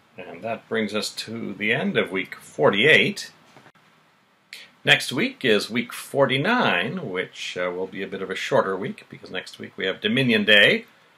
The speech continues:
or as they've recently started calling it, Canada Day. And we've also got the fourth of July, and we have Wimbledon, which N B C has traditionally preempted all of its soaps for.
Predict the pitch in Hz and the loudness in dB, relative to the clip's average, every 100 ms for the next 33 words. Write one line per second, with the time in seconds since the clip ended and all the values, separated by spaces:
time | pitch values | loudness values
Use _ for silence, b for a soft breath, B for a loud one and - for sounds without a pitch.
0 | _ - 90 87 78 - - - _ 80 | _ -12 -8 -6 -8 -10 -16 -20 _ -16
1 | 85 80 - 87 - 90 87 - 95 92 | -12 -12 -12 -12 -6 -6 -6 -6 -4 -4
2 | 90 - 113 101 95 95 92 107 185 b | -6 -6 -2 -2 -2 -2 2 2 0 b
3 | b b b _ 92 92 95 104 110 117 | b b b _ -2 -2 0 2 2 2
4 | 113 107 139 117 107 113 104 101 120 214 | 0 2 2 2 0 0 2 2 0 -2
5 | 226 - - 95 107 151 180 98 107 117 | -8 -8 -4 -2 -2 -6 -8 -4 -2 -2
6 | 95 85 95 165 233 240 _ - - - | -4 -4 -4 -4 -4 -6 _ -16 -16 -14
7 | - 98 92 101 101 - 92 107 104 - | -14 -14 -14 -16 -14 -14 -14 -14 -16 -16
8 | - 95 - 104 110 123 - 92 - - | -10 -8 -8 -10 -10 -10 -4 -4 -2 -4
9 | 85 90 110 135 233 233 - - 190 - | -4 -4 -6 -4 -2 -2 -4 -6 -8 -8